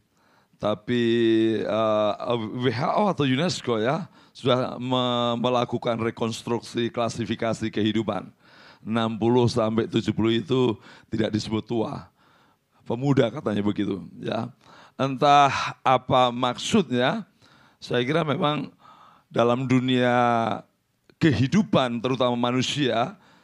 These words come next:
selalu ada usaha untuk bagaimana manusia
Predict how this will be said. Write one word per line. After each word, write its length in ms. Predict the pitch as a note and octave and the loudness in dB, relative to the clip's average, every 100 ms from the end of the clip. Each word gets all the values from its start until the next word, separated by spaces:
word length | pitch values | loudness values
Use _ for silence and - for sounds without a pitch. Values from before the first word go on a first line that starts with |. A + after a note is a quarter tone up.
| _ | _
selalu 480 | - B2 A#2+ B2+ C3+ A#2+ | -8 0 2 2 2 2
ada 240 | A#2+ A#2 | 0 -2
usaha 540 | C3 - F3 A#2+ A2+ A2 | -4 -2 0 0 0 -2
untuk 720 | A#2 A2+ A2 - A#2 A2 G#2+ | -2 -2 -4 0 2 2 0
bagaimana 960 | G#2+ G#2+ G#2+ A2+ C#3+ B2 A#2+ A#2+ A2+ A2 - - - | -2 -2 -2 0 0 0 -2 -2 -4 -8 -18 -20 -12
manusia 1040 | A2 A#2 A2+ C3 C3 - A#2+ A#2 A2+ A2 | -2 0 0 0 -2 0 2 2 2 -2